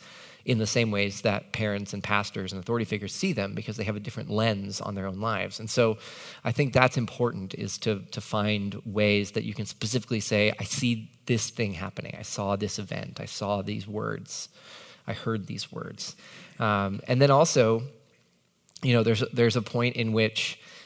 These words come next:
um, if, if there is sort of,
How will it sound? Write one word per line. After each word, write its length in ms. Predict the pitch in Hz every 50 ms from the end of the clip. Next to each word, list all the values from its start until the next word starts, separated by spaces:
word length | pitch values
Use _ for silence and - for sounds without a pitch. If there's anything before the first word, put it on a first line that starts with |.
| - _ -
um, 480 | - 101 101 101 110 107 104 113 113 - - _ -
if, 540 | 123 117 113 110 - - - - - - - _ _ _ _
if 180 | - 123 - -
there 180 | 120 117 113
is 540 | 113 117 117 117 117 113 113 110 - - - - _ -
sort 220 | - - - 110 110
of, 340 | 110 104 98 - - -